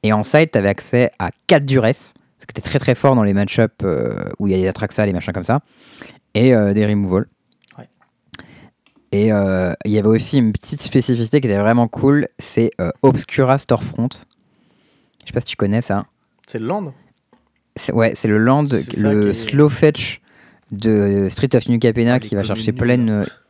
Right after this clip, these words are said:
Speaker 1: île ou marais, euh, qui avait une synergie très, très forte avec, euh, Serra, euh,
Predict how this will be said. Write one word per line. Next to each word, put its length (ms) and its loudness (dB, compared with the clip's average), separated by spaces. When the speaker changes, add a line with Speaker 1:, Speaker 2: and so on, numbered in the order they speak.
Speaker 1:
île 240 0
ou 120 -2
marais, 340 -2
euh, 360 0
qui 120 -4
avait 140 2
une 120 2
synergie 500 0
très, 240 -2
très 160 0
forte 360 0
avec, 440 0
euh, 100 0
Serra, 560 2
euh, 420 0